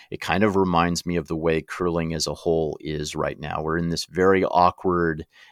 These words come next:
adolescent phase where we're going from being the mom and pop sport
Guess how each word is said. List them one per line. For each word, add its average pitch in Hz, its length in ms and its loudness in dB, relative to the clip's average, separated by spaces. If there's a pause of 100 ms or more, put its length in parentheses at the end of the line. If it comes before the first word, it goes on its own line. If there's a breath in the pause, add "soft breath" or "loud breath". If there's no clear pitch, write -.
(120)
adolescent 85 760 0
phase 85 580 2
where 87 120 -2
we're 80 140 -6
going 85 280 -2
from 80 220 -6
being 85 280 -4
the 78 100 -4
mom 82 300 4
and 76 140 -4
pop - 340 -2
sport - 600 -6